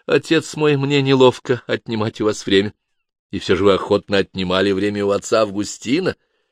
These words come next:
«Только потому, что он не был так вежлив в обращении, как вы, отец мой». Улыбка, с которой она произнесла эти слова, слегка меня смутила, потому что она не вязалась с ярким блеском её глаз.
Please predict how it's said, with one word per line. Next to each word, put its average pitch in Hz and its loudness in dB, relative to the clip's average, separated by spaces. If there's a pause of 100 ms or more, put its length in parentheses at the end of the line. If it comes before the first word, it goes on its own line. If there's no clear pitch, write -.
(320)
«Только 107 2
потому, 101 -2
что - -6
он 101 -4
не 101 -2
был 95 0
так - -2
вежлив 98 0
в 98 -6
обращении, 110 -2 (180)
как 107 -2
вы, 104 0 (180)
отец 113 -4
мой». 135 -10 (1120)
Улыбка, 123 -4
с - -20
которой 185 -6
она 170 -4
произнесла 147 -4
эти 135 -4
слова, 120 -4 (760)
слегка - -2
меня 214 0
смутила, 101 -4
потому 107 -10
что - -4
она 160 -4
не 165 -4
вязалась 107 -4
с - -14
ярким 98 -2
блеском 113 -4
её 110 -10
глаз. 101 -4